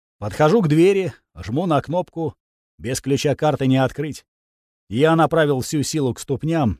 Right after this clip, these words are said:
и со всей дури выбил дверь ногой. Да, будь она здесь чуть потолще, то даже энергия в теле не спасла бы меня от перелома.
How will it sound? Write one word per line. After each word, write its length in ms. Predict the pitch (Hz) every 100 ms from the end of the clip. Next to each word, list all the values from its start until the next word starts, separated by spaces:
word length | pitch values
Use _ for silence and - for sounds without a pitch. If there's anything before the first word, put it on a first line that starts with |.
| _
и 100 | 101
со 180 | 107 127
всей 260 | - 156 120
дури 480 | 107 165 135 98 78
выбил 440 | 80 139 127 117
дверь 280 | 113 131 107
ногой. 500 | 117 120 135 123 - _ _ _ _ _ _ _
Да, 460 | 71 82 135 156 165
будь 200 | 143 165
она 200 | 170 175
здесь 280 | 135 160 170
чуть 240 | - 160
потолще, 680 | - 156 165 185 160 156 107 -
то 120 | 82
даже 300 | 139 135 143
энергия 420 | 135 165 147 147
в 60 | -
теле 360 | 165 160 117 78
не 140 | 92
спасла 420 | - 113 - 139
бы 100 | 127
меня 260 | 123 131 127
от 100 | -
перелома. 540 | 123 117 123 135 90